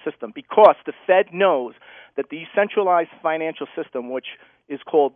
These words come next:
DeFi in the crypto world, is growing at an exponential rate, and c-, it is threatening now the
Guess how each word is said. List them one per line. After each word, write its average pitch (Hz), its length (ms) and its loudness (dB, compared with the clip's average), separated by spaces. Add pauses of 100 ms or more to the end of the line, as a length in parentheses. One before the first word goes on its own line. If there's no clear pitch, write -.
DeFi 127 760 -4 (280)
in 147 100 -8
the 131 60 -8
crypto 208 380 -2
world, 123 480 -6
is 151 100 -8 (120)
growing 170 340 0
at 156 100 -4
an 143 140 -8 (160)
exponential 165 920 -6
rate, 143 320 -4 (600)
and 196 300 0 (200)
c-, 220 140 -6
it 151 120 -6
is 147 80 -6 (140)
threatening 160 560 0
now 123 260 -4
the 135 140 -12